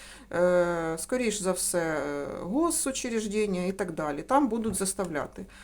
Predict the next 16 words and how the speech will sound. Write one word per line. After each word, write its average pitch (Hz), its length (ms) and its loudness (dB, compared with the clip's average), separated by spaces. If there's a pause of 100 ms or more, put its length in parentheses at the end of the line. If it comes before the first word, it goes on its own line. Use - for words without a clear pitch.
(140)
А 214 140 4
вже 226 200 0
інші 240 720 2
люди, 175 460 -2
е, 156 200 -6 (760)
то 330 360 2 (320)
карта 226 340 4
вибору, 240 480 4
це 214 560 2
залежить 214 560 2
від 185 420 -4
їхнього 196 640 -2
вибору, 160 380 -6
від 160 200 -8
їхнього 185 340 -4
бажання. 170 560 -6